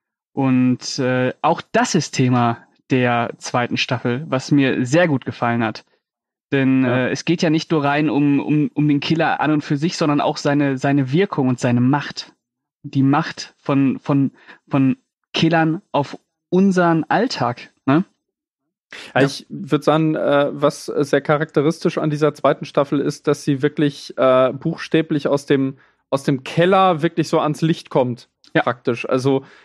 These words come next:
Speaker 2: das, äh, die stehen mit ihren Ermittlungen jetzt, na, äh, immer mehr im, im, äh, im Fokus der Öffentlichkeit und es hat immer mehr Relevanz und sie bekommen halt auch endlich mal Anerkennung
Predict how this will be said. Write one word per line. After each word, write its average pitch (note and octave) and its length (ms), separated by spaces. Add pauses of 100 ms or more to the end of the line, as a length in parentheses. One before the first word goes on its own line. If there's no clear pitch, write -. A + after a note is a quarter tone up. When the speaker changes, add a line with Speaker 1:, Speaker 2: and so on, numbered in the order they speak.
(120)
Speaker 2:
das, C#3+ 500
äh, C#3 560
die D3+ 320
stehen G#3 300
mit F#3 180
ihren F3 220
Ermittlungen F#3+ 640
jetzt, F3 400
na, D#3 240
äh, D#3 420
immer G3 240
mehr F3 340
im, E3 300
im, D3+ 340
äh, C#3+ 600
im D3+ 140
Fokus F#3+ 340
der D3+ 100
Öffentlichkeit F#3+ 960 (360)
und D#3+ 140
es D3+ 140
hat E3 140
immer E3+ 260
mehr D#3+ 260
Relevanz E3 600
und E3+ 240
sie E3+ 160
bekommen E3+ 460
halt E3+ 200
auch - 160
endlich E3+ 380
mal D3+ 200
Anerkennung C#3+ 920